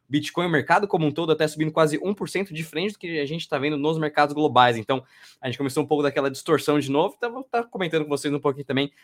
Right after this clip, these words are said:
das notícias de ontem pra hoje, que tivemos bastante coisa, ah, atualizações em relação tanto a corretoras, Binance, Coinbase, e até mesmo do lado aqui dos projetos, principalmente da Arbitrum. Bom, pessoal, antes de começar, se vocês deixaram o disclaimer, que nada vou estar falando é uma recomendação de investimento, sempre é inteira pra fazer sua análise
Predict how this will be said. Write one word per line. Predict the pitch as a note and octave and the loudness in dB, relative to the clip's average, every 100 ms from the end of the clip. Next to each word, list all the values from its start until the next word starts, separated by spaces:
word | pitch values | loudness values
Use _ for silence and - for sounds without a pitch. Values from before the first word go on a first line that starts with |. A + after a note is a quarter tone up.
| _ | _
das | G#2+ C#3+ C#3+ | 2 2 2
notícias | C#3 C3 D#3+ D3 G#2+ | 0 -2 -2 -4 -2
de | C3 | -2
ontem | C3+ C#3+ | -2 0
pra | C#3 | 2
hoje, | C#3+ D#3 | 4 2
que | - | 0
tivemos | C#3+ C#3 | 0 0
bastante | C3 B2 - C#3+ - | 0 -2 -2 -2 0
coisa, | C#3 C3+ C#3+ _ _ _ _ | 2 2 0 _ _ _ _
ah, | B2+ A#2+ B2 | 2 4 4
atualizações | C#3+ D#3 C#3+ D3+ - D#3 C#3 | 2 2 4 2 2 2 2
em | C3 | 2
relação | B2+ B2 B2+ | 0 0 -2
tanto | B2+ D#3 E3 D#3 | 0 0 2 2
a | C3+ | 2
corretoras, | - E3 C#3 - F#3 G#3+ G3+ A2 | 2 0 0 0 0 2 0 -6
Binance, | G2+ D3 F3 F3+ - - | 0 2 2 0 -8 -4
Coinbase, | D#3+ E3 G2+ D3 F3+ F3+ - _ _ - | 0 0 2 2 2 -2 -14 _ _ -4
e | |
até | A3+ A3+ | 0 4
mesmo | G3+ G3 | 4 4
do | G3 | 4
lado | F3 E3 E3+ | 6 6 4
aqui | D#3+ | -2
dos | D#3+ - | -6 -6
projetos, | F3 C#3 D3 D3 | 0 2 2 0
principalmente | C#3 C#3+ C#3 | -6 -4 2
da | D#3 | 4
Arbitrum. | C3+ G2 F#2+ A2+ | 4 0 -6 -4
Bom, | E3 | -2
pessoal, | D#3 C#3 C#3+ | -2 -2 -4
antes | |
de | C#3 | -4
começar, | E3+ D#3 D#3 | -6 -2 -2
se | D#3 | -2
vocês | D3 | -4
deixaram | C#3+ B2 B2+ | -4 -4 -4
o | B2 | -4
disclaimer, | - D#3 D#3+ | -6 -4 -4
que | D3+ | -4
nada | A#2+ A2+ | -4 -2
vou | A2+ | -2
estar | A#2 A#2+ | -4 -4
falando | A#2+ A2 | -4 -4
é | C3+ | -2
uma | C3 | -2
recomendação | A2+ A#2 G#2 G#2 | -4 -6 -10 -8
de | A#2+ | -4
investimento, | D3 C3+ B2+ C3+ C3+ | -2 -4 -2 -4 -4
sempre | C#3 C3 B2 | -8 -6 -6
é | |
inteira | A#2 A2 | -2 -4
pra | - A#2 | -4 -8
fazer | A2+ C#3+ | -8 -10
sua | B2+ | -6
análise | A#2+ A#2+ | -4 -4